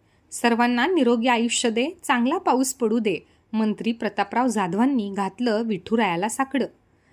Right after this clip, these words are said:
सर्वांना चांगलं आयुष्य, आरोग्य लाभो आणि बळीराजासाठी चांगला पाऊस पडू दे, असे साकडे केंद्रीय राज्यमंत्री प्रतापराव जाधव यांनी विठुरायांच्या चरणी घातले.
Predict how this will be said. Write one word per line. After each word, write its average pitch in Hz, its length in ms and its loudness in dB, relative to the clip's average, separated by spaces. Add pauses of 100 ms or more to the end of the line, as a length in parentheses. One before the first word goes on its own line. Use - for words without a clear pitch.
(240)
सर्वांना 220 580 0
चांगलं 220 400 0
आयुष्य, 247 440 0 (220)
आरोग्य 311 400 0
लाभो 196 440 0
आणि 202 160 -4
बळीराजासाठी 233 840 -2
चांगला 240 420 -2
पाऊस 254 340 -2
पडू 208 260 -2
दे, 247 160 0 (180)
असे 220 240 -4
साकडे 220 460 -4 (500)
केंद्रीय 311 380 2
राज्यमंत्री 320 640 2
प्रतापराव 262 520 -2
जाधव 247 360 0
यांनी 233 300 0
विठुरायांच्या 233 760 -4
चरणी 185 300 -4
घातले. 233 360 -4